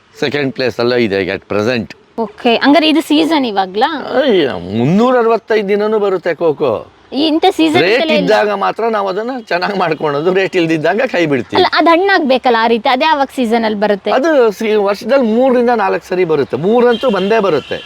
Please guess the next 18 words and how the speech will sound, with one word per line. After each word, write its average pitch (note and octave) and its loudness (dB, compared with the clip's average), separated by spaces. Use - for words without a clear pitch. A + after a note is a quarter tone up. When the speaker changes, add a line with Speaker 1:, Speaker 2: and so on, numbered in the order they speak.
Speaker 2:
ಹಂಗಾರೆ D#4+ 0
ಕೋಕೋ E4+ 0
ಹಾಕಿದ್ರೆ D#4+ 2
ರೈತರಿಗೆ C#4+ -2
ಅಧಿಕ C4 0
ಲಾಭ D4 2
ಬರ್ತಲೇ C#4 2
ಇರುತ್ತೆ. A3+ 0
Speaker 1:
ಅಲ್ಲಲ್ಲ, D4 -2
ಒಂದು G3 -2
ಟೈಪ್ A#3 0
ಈಗ B3 0
ಲ-, F3+ 2
ಅದು D#3+ 0
ರೇಟ್ C4 0
ಮೇಲೆ A#3+ 0
ಡಿಪೆಂಡ್ D#3 -4
ನಾವು, F#2 -10